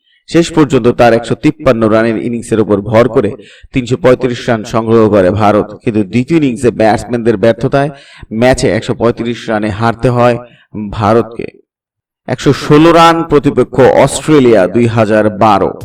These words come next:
ঘরের মাঠে যেন এক পাহাড় সমান রান করে বসেছিল অস্ট্রেলিয়া। রিকি পন্টিং ও মাইকেল ক্লার্কের ডাবল সেঞ্চুরিতে ছয়শো চার রান সংগ্রহ করে অস্ট্রেলিয়া। জবাবে ব্যাট করতে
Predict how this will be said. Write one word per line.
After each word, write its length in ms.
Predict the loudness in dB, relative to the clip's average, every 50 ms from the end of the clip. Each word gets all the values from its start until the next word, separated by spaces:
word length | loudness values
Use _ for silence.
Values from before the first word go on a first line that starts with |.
| -4 0
ঘরের 220 | 2 2 2 2 2 0
মাঠে 200 | 0 2 0 -2 0 0
যেন 120 | -2 0 0 -2 -2 -2 0 0 0
এক 80 | -2 -4 -12 -10 -4 -4
পাহাড় 360 | -2 0 2 2 2 2 2 0
সমান 220 | -2 0 0 0 2 0
রান 120 | 0 0 0 -2
করে 140 | 0 0 0 0 -2
বসেছিল 420 | -4 -2 -4 -6 -4 -6 -2 0 0 0 2 0 -2
অস্ট্রেলিয়া। 680 | -4 -4 -6 -8 -2 0 0 2 0 0 -2 -4 -6 -8 -12 -18 _ _ _ _ _ _ _ -2
রিকি 240 | -2 0 0 -2 -2 0
পন্টিং 360 | 2 2 2 0 0 -2 -2 -2 -4 -6 -2 -2
ও 20 | -2 -2 -2 0
মাইকেল 340 | 0 0 0 0 -2 -2 -2 -2
ক্লার্কের 460 | -2 0 2 2 0 0 0 0 0 0 0 0 2
ডাবল 300 | 2 4 4 4 4 4 2 2
সেঞ্চুরিতে 480 | -2 -4 -2 -2 -2 -2 -2 -2 -4 -6 -6 -6 -2
ছয়শো 300 | 0 0 0 2 0 -2 -2 0 0
চার 220 | 2 4 4 4 2 2
রান 140 | 0 -2 -2 -4 -4
সংগ্রহ 280 | -4 -4 -2 0 -2 -2 -2 0
করে 180 | 0 0 0 0 -2 -4 -8 -20 -20 -20 -16 -4 -2 -2
অস্ট্রেলিয়া। 540 | -2 -2 -4 -2 2 2 4 4 2 2 0 0 0
জবাবে 300 | 0 2 4 4 4 2 2 2
ব্যাট 160 | 2 2 2 0 -4
করতে 180 | -6 -4 -4